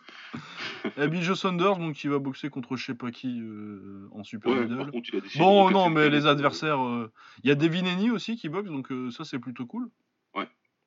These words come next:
Speaker 1: Donc, euh, bah, déjà, je vais regarder parce que normalement, une carte avec Devin Haney et Billy Joe Saunders. Bon, Billy Joe Saunders, ça dépend de l'adversaire,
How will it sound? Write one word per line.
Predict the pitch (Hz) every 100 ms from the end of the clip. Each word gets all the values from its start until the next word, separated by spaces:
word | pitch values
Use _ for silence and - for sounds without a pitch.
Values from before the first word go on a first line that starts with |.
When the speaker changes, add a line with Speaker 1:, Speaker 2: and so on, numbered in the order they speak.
| _ 117
Speaker 1:
Donc, | 113 117 117
euh, | 110 113 110 110 107 107 104
bah, | 113
déjà, | 143 170 196
je | 160
vais |
regarder | 151 160 180
parce | 160
que | 151
normalement, | 135 131 143
une | 143
carte | 135 -
avec | 123
Devin | 120 117
Haney | 123 120 127 120
et | 110
Billy | 113 113
Joe | 117
Saunders. | 120 123 117
Bon, | 135
Billy | 131 131
Joe | 135
Saunders, | 147 151
ça | 135
dépend | 123 120
de | 117
l'adversaire, | 120 127 - 131